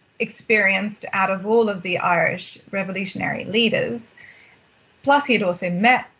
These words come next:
Lloyd George, um, and they were effectively, as one of the, uh, Dáil Éireann cabinet members said,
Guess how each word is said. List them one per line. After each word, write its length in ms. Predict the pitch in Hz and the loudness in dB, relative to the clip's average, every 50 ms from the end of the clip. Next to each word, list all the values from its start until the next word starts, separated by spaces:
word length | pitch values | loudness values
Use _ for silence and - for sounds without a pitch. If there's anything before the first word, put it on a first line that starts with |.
| _ _ _ | _ _ _
Lloyd 280 | - 180 180 170 165 - | -8 -6 -6 -6 -6 -6
George, 580 | - - - 113 - - - 208 214 - - - _ - - _ _ _ _ _ | -8 -8 -6 -6 -6 -6 -6 -6 -8 -10 -12 -14 _ -20 -20 _ _ _ _ _
um, 340 | 202 202 196 190 180 180 170 - _ _ | 0 2 2 2 2 0 -6 -12 _ _
and 400 | 208 202 196 190 190 190 180 - - _ _ _ _ _ _ _ _ _ _ _ _ | -2 0 0 0 -2 -4 -6 -8 -18 _ _ _ _ _ _ _ _ _ _ _ _
they 220 | 220 214 240 226 214 | 2 4 4 4 6
were 220 | 190 214 208 190 | 4 2 2 2
effectively, 680 | - 214 - 208 196 196 - 190 180 190 190 233 247 - | 0 -2 -2 -4 -4 -4 -10 -10 -8 -8 -8 -8 -8 -6
as 240 | - 196 190 180 180 | -2 -2 -2 -2 -4
one 220 | 190 208 208 208 202 | -6 -6 -4 -4 -4
of 200 | 196 185 175 - | -6 -8 -8 -10
the, 60 | 196 196 - - | -12 -12 -8 -4
uh, 320 | 196 196 180 175 160 160 - 180 | -2 0 0 0 0 -2 -4 -6
Dáil 400 | 175 208 208 208 196 190 170 - | -6 -4 -2 0 0 -2 0 0
Éireann 320 | 196 196 190 185 180 180 | 2 2 2 2 0 -4
cabinet 420 | 175 - - 196 180 185 180 - - | -8 -6 -4 -4 -4 -4 -6 -4 -4
members 440 | 196 190 190 190 180 185 - 175 - | -4 -4 -4 -4 -4 -6 -8 -8 -12
said, 520 | - _ _ - 233 214 190 190 214 214 | -18 _ _ 2 4 4 4 2 0 -4